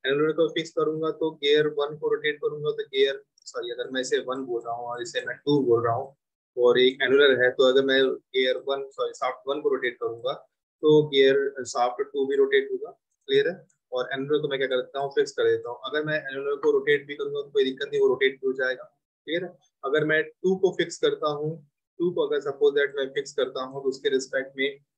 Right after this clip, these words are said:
जो हमारे पास first है, वो rotate होगा और उसके बाद जो हमारे पास ये एनुलर है, उसे भी हम, अ, रोटेट कर सकते हैं, कोई issue नहीं है, वो बाहर की तरफ move करता रहेगा। अब इसी तरीके से हम किसी भी, अ, एक को stationary करके another one को हम rotate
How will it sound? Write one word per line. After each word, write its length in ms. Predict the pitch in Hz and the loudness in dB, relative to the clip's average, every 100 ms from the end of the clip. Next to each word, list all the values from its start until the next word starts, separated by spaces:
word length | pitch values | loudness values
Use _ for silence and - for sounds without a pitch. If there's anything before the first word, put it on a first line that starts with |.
| _ - | _ 0
जो 80 | 135 | 2
हमारे 160 | 135 | 2
पास 400 | 135 131 131 - 143 | 2 0 0 -2 -2
first 260 | 139 - | -2 -2
है, 80 | 147 | -2
वो 220 | 131 135 | 2 4
rotate 360 | 139 139 143 139 | 4 2 0 0
होगा 200 | 139 151 | 0 0
और 320 | 151 151 135 | -2 -4 -4
उसके 300 | 135 131 139 | -4 -4 -6
बाद 220 | 131 123 - | -6 -8 -4
जो 100 | 135 | -4
हमारे 220 | 135 123 | -4 -12
पास 240 | - 123 - | -12 -14 -10
ये 120 | 127 | -10
एनुलर 320 | 127 123 131 | -10 -4 -4
है, 120 | 127 139 | -2 -2
उसे 220 | 135 131 | 0 0
भी 120 | 123 | 0
हम, 100 | 123 | -6
अ, 60 | - _ _ _ - | -10 _ _ _ -6
रोटेट 400 | 120 117 135 - | -4 -2 -4 -4
कर 60 | 123 | -6
सकते 260 | - - | -8 -6
हैं, 80 | 127 | -2
कोई 140 | 123 123 | 0 0
issue 180 | - | 0
नहीं 160 | 127 131 | 0 0
है, 180 | 151 - - | 0 -2 0
वो 100 | 123 | 2
बाहर 220 | 117 120 | 2 0
की 120 | 135 | 0
तरफ 300 | 135 127 123 | 0 0 -2
move 60 | 120 | -8
करता 280 | - 123 123 | -8 -6 -4
रहेगा। 140 | 131 - _ - - - | -4 -4 _ -20 -16 -4
अब 100 | 127 135 | -2 -2
इसी 240 | 135 139 | -2 0
तरीके 300 | 165 151 151 | 2 2 2
से 140 | 151 151 | 2 0
हम 160 | 147 | -2
किसी 320 | 151 147 170 | -4 -4 -4
भी, 340 | 175 170 175 - 123 | -2 -2 -2 -4 -4
अ, 480 | 120 117 117 120 - _ _ _ _ _ _ _ _ - - | -2 -2 -2 -6 -10 _ _ _ _ _ _ _ _ -20 0
एक 200 | 139 143 | 2 4
को 380 | 147 151 151 151 _ _ | 4 4 4 0 _ _
stationary 600 | - - 151 147 165 165 | -10 -2 0 4 4 2
करके 480 | 170 131 123 131 143 | 4 2 2 0 -2
another 540 | - _ - 131 139 147 | -4 _ -10 -4 0 2
one 260 | 143 135 | 0 -2
को 180 | 135 127 | -6 -8
हम 60 | 123 | -6
rotate 360 | 117 123 131 | -4 -2 -2